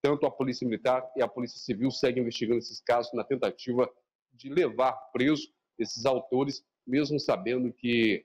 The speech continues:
a estadia deles no sistema prisional é curto. Logo, a justiça os coloca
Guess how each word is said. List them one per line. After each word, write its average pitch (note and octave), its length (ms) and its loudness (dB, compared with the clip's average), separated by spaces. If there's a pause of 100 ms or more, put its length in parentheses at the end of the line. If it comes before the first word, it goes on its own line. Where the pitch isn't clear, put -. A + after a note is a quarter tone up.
a G2+ 460 2
estadia C#3+ 580 0
deles B2+ 400 0
no B2 160 0
sistema A#2 460 -2
prisional A#2 500 0 (440)
é A2+ 80 -2
curto. F#3+ 400 0 (360)
Logo, B2 300 0
a - 40 0
justiça - 420 -10
os A#2+ 80 -10
coloca A#2+ 340 2